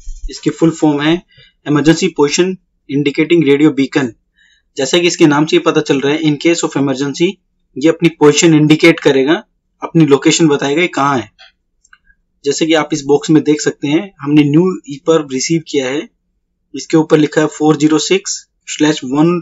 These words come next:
टू वन पॉइंट फ़ाइव megahertz। ये इसकी frequency है जिस पे ये अपनी location send करता है।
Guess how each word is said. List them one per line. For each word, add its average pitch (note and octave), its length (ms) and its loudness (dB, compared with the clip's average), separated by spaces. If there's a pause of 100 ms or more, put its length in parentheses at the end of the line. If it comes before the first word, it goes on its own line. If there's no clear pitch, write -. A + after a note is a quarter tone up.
टू D#3 200 2
वन D#3+ 140 2 (100)
पॉइंट D#3+ 200 2
फ़ाइव D3+ 300 -4
megahertz। C3+ 540 -6 (500)
ये D3 100 2
इसकी D#3+ 200 0
frequency D3+ 580 0
है F3+ 220 2 (500)
जिस C#3+ 180 -6
पे - 120 -2
ये D3+ 200 2
अपनी D#3+ 260 2 (320)
location C#3+ 440 2
send D#3 300 0
करता C3 260 -6
है। B2 100 -10